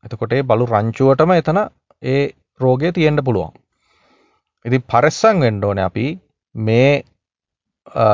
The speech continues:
බල්ලන්ට මේ සත්තුන්ට කණ්ඩ දානකොට තමන් පරිස්සම් වෙලා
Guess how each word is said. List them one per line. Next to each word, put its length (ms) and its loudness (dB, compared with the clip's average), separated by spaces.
බල්ලන්ට 640 2
මේ 120 -2
සත්තුන්ට 480 -4
කණ්ඩ 240 -2
දානකොට 520 0
තමන් 380 2
පරිස්සම් 520 2
වෙලා 320 4